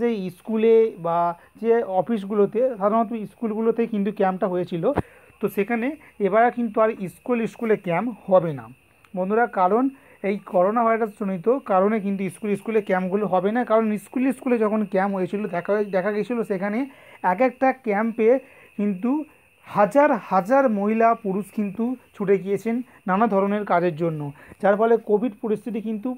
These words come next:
বলা যেতে পারে যে আরও কিন্তু এক ভয়ঙ্করভাবে তো বলা যেতে পারে কিন্তু আয়ত্তের বাইরে চলে যাচ্ছে। যেভাবে মানুষ গিয়ে সেখানে গাদাগাদি করে form fill up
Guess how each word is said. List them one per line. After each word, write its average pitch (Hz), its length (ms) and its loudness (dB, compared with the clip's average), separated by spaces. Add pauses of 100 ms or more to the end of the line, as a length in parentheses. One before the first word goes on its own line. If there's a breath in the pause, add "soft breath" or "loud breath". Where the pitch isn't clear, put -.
বলা 196 180 2
যেতে 208 220 -4
পারে 226 160 2 (380 loud breath)
যে 190 60 0 (120)
আরও 226 200 2
কিন্তু 220 260 -4
এক 208 140 -4
ভয়ঙ্করভাবে 202 600 0
তো 226 40 -12 (260)
বলা 196 160 0
যেতে 214 160 -4
পারে 220 180 -2
কিন্তু 226 180 -6 (100)
আয়ত্তের 190 340 -2 (100)
বাইরে 190 240 4
চলে 165 180 -4
যাচ্ছে। 151 260 -8 (380 soft breath)
যেভাবে 226 300 0 (160)
মানুষ 196 200 -4 (200)
গিয়ে 180 240 0
সেখানে 208 240 -6 (100)
গাদাগাদি 175 420 -2
করে 208 180 0
form 180 200 -4
fill 202 140 0
up 208 80 -6